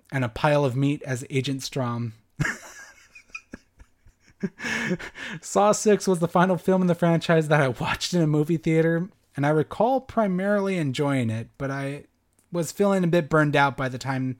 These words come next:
we got to this movie in the series. This movie had its handful with having to close off plot threads left open by Saw Five, while also bringing the movies back to their star attraction,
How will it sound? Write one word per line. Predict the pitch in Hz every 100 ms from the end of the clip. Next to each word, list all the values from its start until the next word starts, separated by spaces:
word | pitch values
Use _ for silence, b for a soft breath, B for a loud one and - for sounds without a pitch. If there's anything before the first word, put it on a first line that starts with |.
| -
we | 143
got | 131 127 123
to | 127
this | 117 113
movie | 120 120
in | 117
the | 110
series. | - 113 110 113 113 - _ _ -
This | 220
movie | 277 262
had | 247 202
its | 147
handful | - - 175 165 - 120
with | 127
having | 156 160
to | 151
close | - 175 175
off | 170 156
plot | - 165 160
threads | 147 139 131
left | 131 147 -
open | 165 151 151
by | 135 123
Saw | - 131
Five, | 120 135 123 117 - B B
while | 151
also | - 190 202 220
bringing | 156 151 170 190
the | 180
movies | 151 156 170 135
back | 113 139 147
to | -
their | 135 123
star | - - 131 131
attraction, | 120 - 131 120 - 113 110